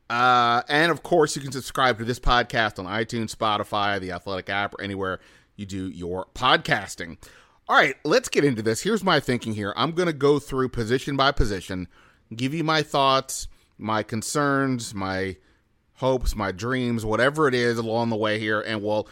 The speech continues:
sort of play this out. And, of course, if you have, uh, thoughts on this as well, you agree with my,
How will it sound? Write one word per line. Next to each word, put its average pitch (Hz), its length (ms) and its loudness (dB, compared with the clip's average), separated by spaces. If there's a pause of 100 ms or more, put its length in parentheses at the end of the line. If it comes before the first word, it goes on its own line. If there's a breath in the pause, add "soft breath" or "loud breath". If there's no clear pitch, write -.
(240 loud breath)
sort 135 180 -2
of 123 80 0
play 120 520 0
this 110 440 -4
out. 110 180 0
And, 98 80 -4
of - 80 -10
course, 113 200 -2
if 104 100 -4
you 127 200 -2
have, 117 360 2 (340 soft breath)
uh, 80 300 -6 (460)
thoughts 139 360 4
on 127 140 2
this 123 160 -2
as 104 100 -8
well, 127 380 4
you 92 260 -8
agree 139 260 -2
with 147 140 0
my, 135 300 2